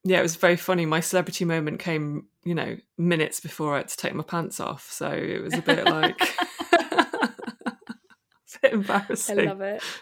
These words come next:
Speaker 1: And here's my famous vag.
Speaker 2: <laughs> Yeah, it's basically you and Chrissy Teigen.
Speaker 1: Yeah. I mean, it's not, but okay, I'll take it. Um,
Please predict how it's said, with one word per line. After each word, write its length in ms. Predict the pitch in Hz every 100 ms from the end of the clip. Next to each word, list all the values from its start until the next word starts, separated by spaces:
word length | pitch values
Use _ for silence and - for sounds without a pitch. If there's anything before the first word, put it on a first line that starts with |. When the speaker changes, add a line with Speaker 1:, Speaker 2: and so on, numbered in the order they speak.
| _ _
Speaker 1:
And 180 | 220 202
here's 300 | 226 269 302
my 140 | 208 190
famous 440 | 190 185 185 190
vag. 320 | 147 - 170 -
Speaker 2:
<laughs> 40 | - _ -
Yeah, 460 | 311 - 285 247
it's 180 | 196 269
basically 340 | 254 240 226 220
you 180 | 202 196
and 100 | 196
Chrissy 300 | 202 190 185
Teigen. 560 | 214 196 170 90 185 - _ _ _ _ _
Speaker 1:
Yeah. 440 | 208 - 196 - - _ _ _ _ _ - - - - -
I 100 | 175
mean, 360 | 160 156 147 - -
it's 200 | - -
not, 340 | 127 - 220 220
but 240 | 143 - -
okay, 260 | 151 -
I'll 140 | - 165
take 240 | - -
it. 320 | 277 - 302 -
Um, 260 | 151 175